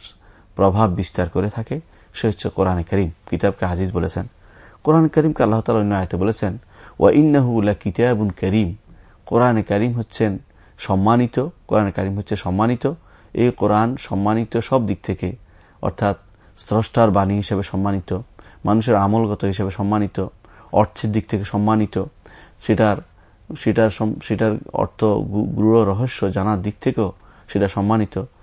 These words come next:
সুতরাং কোরআন হচ্ছে করিম। কোরআনে করিমকে আল্লাহ তাআলা নাম দিয়েছেন কোরআন করিম। কোরআনে করিম আরেক নাম দিয়েছেন আল্লাহ তাআলা মজিদ। আল্লাহ তাআলা কোরআনে করিমের নাম দিয়েছেন মজিদ। আল্লাহ তাআলা বলছেন,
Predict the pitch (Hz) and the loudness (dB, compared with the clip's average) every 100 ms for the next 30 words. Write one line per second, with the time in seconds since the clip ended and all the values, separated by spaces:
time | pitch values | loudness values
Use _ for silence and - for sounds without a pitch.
0 | - - 107 92 - 101 104 104 - 98 | -20 -8 -4 -2 2 2 4 0 -4 -4
1 | 87 92 101 80 - - - 104 101 95 | -2 0 0 -2 -12 -6 2 2 2 2
2 | 101 101 95 92 98 92 90 90 - 92 | 2 4 2 2 0 0 2 0 -2 -4
3 | - 92 90 - 90 87 - _ - - | 0 0 0 -4 -4 -4 -6 _ -20 -20
4 | - - 135 139 131 131 151 123 123 127 | -14 0 4 4 2 0 2 2 0 -2
5 | 117 107 110 101 104 107 107 92 92 95 | -2 -2 -2 0 -2 0 -2 0 -2 0
6 | 110 - _ _ _ _ - _ - 98 | 0 0 _ _ _ _ -20 _ -6 0
7 | 113 113 110 107 104 101 107 104 98 92 | 0 0 2 4 4 4 2 2 2 0
8 | 92 - 95 90 95 123 92 95 95 98 | -2 -2 -2 0 0 0 0 0 2 2
9 | 92 - 117 | 2 0 -2